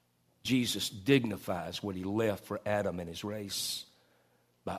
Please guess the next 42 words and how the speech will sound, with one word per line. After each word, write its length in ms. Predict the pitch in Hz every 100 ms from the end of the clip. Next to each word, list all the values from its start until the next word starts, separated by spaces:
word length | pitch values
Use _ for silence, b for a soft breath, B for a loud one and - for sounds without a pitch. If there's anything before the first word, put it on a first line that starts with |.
| -
earning 280 | 110 107 98
our 120 | 90
living 480 | 98 113 98 92 185 - b b b b b b -
by 120 | 104
the 120 | 98
sweat 520 | - - 107 101 - - -
of 120 | 90
our 160 | 92 90
brow. 260 | 98 90
And 80 | 95
I 20 |
want 140 | 131 107
to 60 |
say 120 | 117
five 320 | 101 113 110 101
or 20 |
six 280 | - 107 -
things. 260 | 92 82
I 80 | 101
jotted 380 | 95 104 98 92
these 200 | 104 95
down 240 | 98 87
this 160 | 95 -
morning 280 | 101 92 82
before 160 | 98
I 40 | 90
left 220 | 95 -
my 80 | 107
desk. 460 | 98 87 - - - b b b b b b b b b b _
I 40 | -
want 100 | -
to 40 |
say 120 | -
a 60 | 117
word 280 | 107 113 90
about 240 | 92 101
labor 460 | 98 107 110 113 -
and 180 | 92 92
work, 340 | 107 110 -
and 120 | 107 92
I'm 300 | 95 95 120 - -
done. 400 | 92 90 80 80